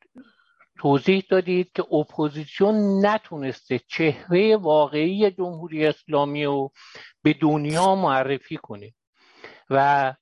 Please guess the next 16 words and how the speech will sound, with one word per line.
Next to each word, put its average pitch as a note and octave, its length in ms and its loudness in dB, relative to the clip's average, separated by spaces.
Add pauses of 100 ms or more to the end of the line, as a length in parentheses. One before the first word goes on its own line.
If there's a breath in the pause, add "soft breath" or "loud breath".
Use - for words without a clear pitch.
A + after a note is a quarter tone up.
(180)
همین G#3+ 640 -4
باعث E3 360 0
شده G3 360 -6
که F#3+ 140 0
علیرغم D#3 800 0
اینکه D3 300 -14
این D#3+ 320 -10
جنایت‌ها C#3+ 960 0
داره C#3 380 -4
انجام C#3+ 540 -2
می‌شه، F#3 600 2
واکنش D3+ 800 -2
دنیا F3+ 380 -2
واکنش D#3 640 -4
خی-، E3+ 380 -2 (380)
مت-، D#3+ 640 -2